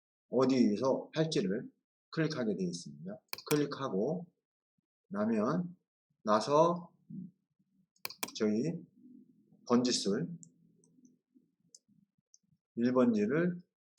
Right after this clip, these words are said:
검색해 보도록 하겠습니다. 아, 이게, 오, 다시 또 나왔는데요.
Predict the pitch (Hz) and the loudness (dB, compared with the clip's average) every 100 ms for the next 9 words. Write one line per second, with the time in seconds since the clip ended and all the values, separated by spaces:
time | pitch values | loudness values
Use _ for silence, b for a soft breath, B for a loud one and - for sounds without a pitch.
0 | - 113 110 101 113 90 90 90 - 82 | -4 -2 -2 -4 -6 -8 -6 -8 -12 -14
1 | 160 - - - - _ _ _ _ _ | -14 -16 -20 -20 -20 _ _ _ _ _
2 | _ _ _ _ _ _ _ _ _ _ | _ _ _ _ _ _ _ _ _ _
3 | - 95 95 95 95 95 98 98 - _ | -8 -6 -4 -6 -8 -10 -12 -14 -18 _
4 | _ _ _ _ _ _ _ _ 110 110 | _ _ _ _ _ _ _ _ -4 0
5 | 139 160 165 - _ _ _ _ _ - | 2 2 -2 -12 _ _ _ _ _ -8
6 | 95 90 82 78 - - _ _ _ _ | -2 -2 -2 -8 -14 -20 _ _ _ _
7 | _ _ _ _ _ _ _ _ _ _ | _ _ _ _ _ _ _ _ _ _
8 | _ _ _ _ _ _ - 107 - - | _ _ _ _ _ _ -10 -6 -4 -4
9 | - 98 101 156 160 95 95 92 87 92 | 0 0 2 0 0 0 0 -2 -2 -4
10 | 131 196 | -4 -6